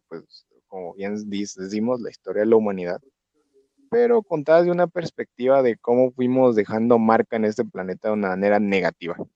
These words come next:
Así es el plot del libro y la neta se ve prometedor para que reflexionemos, para que nos pongamos a pensar,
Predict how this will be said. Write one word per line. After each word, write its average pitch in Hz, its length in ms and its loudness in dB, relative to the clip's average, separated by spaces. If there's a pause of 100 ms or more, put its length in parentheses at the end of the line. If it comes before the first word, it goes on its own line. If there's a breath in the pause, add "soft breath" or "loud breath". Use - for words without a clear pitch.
(720)
Así 104 180 -2
es 123 80 4
el 127 100 6
plot 131 260 0
del 120 180 0
libro 156 300 4
y 117 300 -8
la 113 180 -2
neta 123 300 -2
se 123 60 0
ve 117 140 6
prometedor 117 640 2
para 98 260 -8
que - 140 -14
reflexionemos, 113 1000 -2
para 104 240 -4
que - 180 -20
nos 92 180 -20
pongamos 98 400 -4
a 110 60 -2
pensar, 104 500 -2